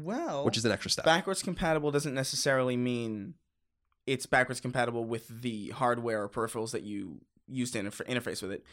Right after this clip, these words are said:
Speaker 1: 'Cause technically, the Xbox One is backwards compatible with the three sixty, but you can't use the three sixty controller on an Xbox One.
Speaker 2: Right,
Speaker 1: You can
Speaker 2: but
Speaker 1: play those games.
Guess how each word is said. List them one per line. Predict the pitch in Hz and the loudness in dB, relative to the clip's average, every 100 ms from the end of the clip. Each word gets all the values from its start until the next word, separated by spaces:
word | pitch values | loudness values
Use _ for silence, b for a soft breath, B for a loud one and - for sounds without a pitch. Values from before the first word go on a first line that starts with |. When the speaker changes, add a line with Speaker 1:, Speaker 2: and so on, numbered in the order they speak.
| b b | b b
Speaker 1:
'Cause | 131 | 0
technically, | - 170 156 123 117 117 b b b b | 4 4 4 2 2 -2 b b b b
the | |
Xbox | 139 131 123 113 | 4 6 4 4
One | 147 147 | 2 2
is | 110 110 - - _ _ _ _ _ _ | 2 -4 -10 -14 _ _ _ _ _ _
backwards | 127 139 123 - | 4 4 4 -2
compatible | 120 131 127 | 4 6 6
with | 110 | 4
the | 110 | -2
three | 104 117 | -4 0
sixty, | 151 - | 2 2
but | 110 120 | 0 -2
you | |
can't | 131 117 | -2 -2
use | 113 | -4
the | |
three | 107 123 | -4 -4
sixty | 123 113 | -4 -6
controller | 107 107 98 | -6 -4 -4
on | 87 | -4
an | 87 | -6
Xbox | - - - | -8 -10 -10
One. | 78 - | -10 4
Speaker 2:
Right, | 139 135 | 8 8
Speaker 1:
You | 107 | 8
can | 165 | 6
Speaker 2:
but | |
Speaker 1:
play | 196 | 6
those | 143 117 | 6 4
games. | 160 127 92 - | 4 4 -2 -14